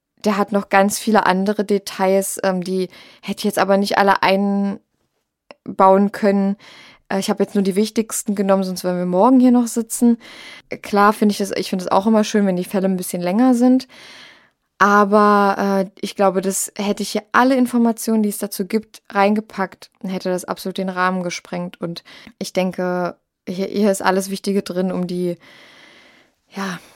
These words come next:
die Situation zu verdeutlichen. Ja, Leute,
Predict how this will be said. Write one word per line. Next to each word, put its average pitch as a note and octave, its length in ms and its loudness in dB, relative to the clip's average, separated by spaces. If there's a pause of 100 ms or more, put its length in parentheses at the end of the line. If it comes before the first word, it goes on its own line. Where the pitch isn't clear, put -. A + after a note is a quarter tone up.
(160)
die G3+ 100 -4
Situation F#3+ 420 0
zu - 100 -2
verdeutlichen. G3+ 880 0 (800)
Ja, A3+ 200 6
Leute, G3+ 480 4